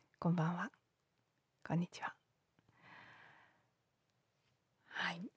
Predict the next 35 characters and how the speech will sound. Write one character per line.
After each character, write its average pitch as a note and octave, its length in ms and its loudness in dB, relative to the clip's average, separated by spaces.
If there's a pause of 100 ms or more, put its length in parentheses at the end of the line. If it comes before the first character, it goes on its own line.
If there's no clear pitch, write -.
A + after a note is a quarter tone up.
(400)
え G3 40 4
ー、 F#3+ 40 4 (1500)
今 G#3+ 240 12
日 E3+ 60 4
は、 F3+ 260 8 (1700)
あ G#3+ 80 12
の F#3 880 12
ー、 - 880 -16 (460)
こ F#3+ 140 6
こ G#3 120 -2
最 F#3 240 8
近 F3+ 360 12
の E3+ 240 12 (1200)
自 G3 140 10
分 F3 180 12
の F3 100 12
ル G#3+ 140 12
ー - 20 10
テ - 120 10
ィ F#3 40 12
ン F3 100 12
に D#3+ 100 12
も D#3+ 160 12
な F3 100 10
り F3 120 8
つ - 120 -6
つ - 180 2
あ F3 140 8
る、 E3+ 300 6 (1000)
話 G3+ 320 12
し F#3 180 10
出 G3 140 12
す - 140 6
前 F3 300 12
に D#3+ 220 12